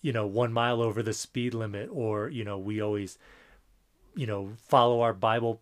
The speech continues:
reading plan perfectly, or we tithe and give the perfect amount of money, you know? Now, I believe in all those things, but is that the measure? You know, this, like I said, it's like a weird, like, spiritual precision, you know? Or is it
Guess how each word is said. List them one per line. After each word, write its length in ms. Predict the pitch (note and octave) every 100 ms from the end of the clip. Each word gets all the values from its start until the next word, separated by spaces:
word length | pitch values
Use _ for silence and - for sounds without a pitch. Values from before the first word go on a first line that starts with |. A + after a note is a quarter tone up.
| A3+
reading 280 | B2+ A#2+ G#2
plan 260 | A#2+ A2+
perfectly, 640 | - - B2+ B2 A2+ A2 G#2
or 160 | G#2
we 300 | G2+ G#2+ G2+ -
tithe 520 | - A#2+ A2+ A2+ G#2
and 200 | G#2 G2+
give 220 | A#2 G#2
the 100 | G#2+
perfect 480 | - - C3 B2+ -
amount 240 | A#2+ A#2
of 80 | A2
money, 220 | A2+ A2+
you 120 | G#2+
know? 180 | G#2+ A2 - - - -
Now, 220 | E3 C3
I 60 | A#2
believe 320 | A#2+ D3+ E3+
in 80 | A#2+
all 120 | G#2+
those 220 | G#2 F#2+
things, 320 | A2 G2+ G2+
but 320 | - A2+ G#2 D#4
is 280 | D3 G#2
that 320 | G2 A#2 A#2 -
the 80 |
measure? 500 | G#2 G2+ A2 A2 B2+
You 120 | A2+ G#2
know, 140 | G2+
this, 280 | G2+ F2+ A#2+
like 160 | G2+
I 40 | G#2
said, 220 | - G2+
it's 140 | G2
like 120 | G2 G2+
a 100 | F#2+
weird, 440 | G2+ G#2+ G#2+ G#2
like, 260 | G2+ F#2+ - - - -
spiritual 720 | - - B2+ A#2+ A2 A2+ G#2+
precision, 880 | - - - B2 A#2 B2+ D3 E3+ - - - - - -
you 100 | C3+
know? 180 | C#3 E3+
Or 380 | G#3 C3 C3 -
is 300 | A#3+ E3 F3
it 420 | B2 G2 F#2+ -